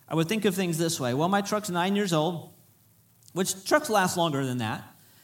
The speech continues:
And a hundred thirty-five thousand miles really isn't a whole, whole lot for a truck that, that, but that is that old.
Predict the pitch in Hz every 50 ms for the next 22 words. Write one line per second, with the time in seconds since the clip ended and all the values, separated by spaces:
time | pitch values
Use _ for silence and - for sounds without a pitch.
0 | - _ - 190 208 196 180 226 277 294 277 226 208 247 226 214 196 220 202 190
1 | 175 - 180 170 165 160 165 165 156 151 147 143 151 151 127 160 214 240 233 208
2 | 185 170 214 208 185 196 190 180 156 160 156 117 - - 214 208 196 175 180 185
3 | 165 151 160 220 247 220 185 151 - - 175 180 151 - 170 151 127 - - 139
4 | 135 131 135 - - - - 139 143 151 127 101 135 156 151 147 - - 139 147
5 | 147 127 131 156 135 131 135 180 240 220 180 147 -